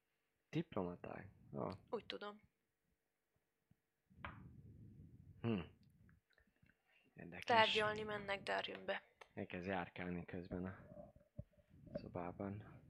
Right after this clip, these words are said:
Speaker 1: Tárgyalni mennek. Nagyon érdekes.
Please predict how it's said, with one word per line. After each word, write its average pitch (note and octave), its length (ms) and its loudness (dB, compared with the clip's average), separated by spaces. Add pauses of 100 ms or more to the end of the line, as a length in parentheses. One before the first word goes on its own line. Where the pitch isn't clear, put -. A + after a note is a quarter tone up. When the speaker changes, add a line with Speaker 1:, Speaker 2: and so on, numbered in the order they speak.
(1300)
Speaker 1:
Tárgyalni G#2 760 0
mennek. C#2+ 680 -6
Nagyon F2 320 -6
érdekes. G2 840 -6